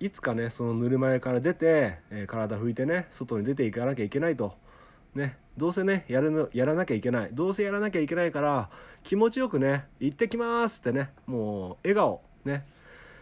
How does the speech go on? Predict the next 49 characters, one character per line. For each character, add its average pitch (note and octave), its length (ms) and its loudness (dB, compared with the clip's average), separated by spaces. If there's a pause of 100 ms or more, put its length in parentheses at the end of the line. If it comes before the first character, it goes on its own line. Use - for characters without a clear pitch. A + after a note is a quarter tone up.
(960)
ね、 C3+ 240 -4
幸 C3+ 380 0
せ C3+ 120 -2
だ D#3+ 120 2
か E3 100 0
ら B2+ 240 2
笑 A#2 240 0
う A#2+ 100 0
ん G#2 60 -2
で G2 80 -4
は F#2 100 -6
な A2 140 -2
い。 G2+ 80 -6 (240)
笑 C#3+ 280 -2
う F3 60 -2
か G#3 140 -2
ら F#3+ 200 0
幸 A2+ 320 -4
せ A#2+ 120 -4
な A#2+ 120 -2
の G#2 120 -2
だ。 F#2 160 -8 (360)
ね、 A#2+ 200 -8 (160)
笑 G#3 140 0
顔 G3+ 200 0
を C3 60 2
先 C3 240 -4
に C#3+ 120 -2
作 - 200 0
れ C#3+ 100 4
ば F#2+ 120 -4
ね、 A2+ 240 -4
自 - 180 -8
然 G3 180 2
と G3 80 -2
ね、 G3+ 220 0
気 - 100 -6
持 C3 140 0
ち C3 120 -4
が B2+ 220 0
明 D3+ 80 -2
る D3 100 -2
く G#2 100 -6
な A2 100 -2
っ A2 40 -6
て G2 100 -10
き G#2+ 100 -8
ま B2 140 0
す。 - 200 -18